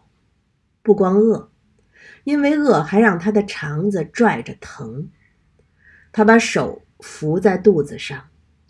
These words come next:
用力朝下按。这样挤着就把身上的力气都压到了腿上和脚上，就有力气朝前走去了。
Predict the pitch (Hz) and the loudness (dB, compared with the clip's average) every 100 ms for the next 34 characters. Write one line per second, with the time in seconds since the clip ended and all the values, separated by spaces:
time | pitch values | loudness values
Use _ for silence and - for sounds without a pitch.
0 | _ - 233 226 247 240 151 143 - 139 | _ 0 4 4 4 2 2 -4 -12 -10
1 | 151 - 151 - 185 151 - _ _ _ | -8 -6 -6 -6 -8 -10 -14 _ _ _
2 | _ _ _ _ _ - - _ 349 339 | _ _ _ _ _ -20 -20 _ 2 4
3 | 262 - 170 143 143 160 190 202 214 170 | 2 0 -6 -4 -2 0 0 4 4 2
4 | 170 247 240 220 214 233 226 170 - 143 | 0 0 2 2 2 2 2 0 -6 -8
5 | 135 196 220 220 226 190 175 - - 143 | -4 0 2 2 0 -2 -4 -10 -6 -6
6 | 117 - 151 143 143 196 202 143 - - | -6 -10 -10 -10 -6 -8 -6 -12 -12 -14
7 | - 131 113 _ _ - 226 180 135 196 | -12 -12 -16 _ _ 4 6 6 4 0
8 | 170 151 135 - - 147 180 - 160 139 | 0 -4 -12 -12 -6 -4 -4 -6 -8 -6
9 | 165 160 - - - 202 120 - | -8 -10 -12 -12 -4 -2 -2 -6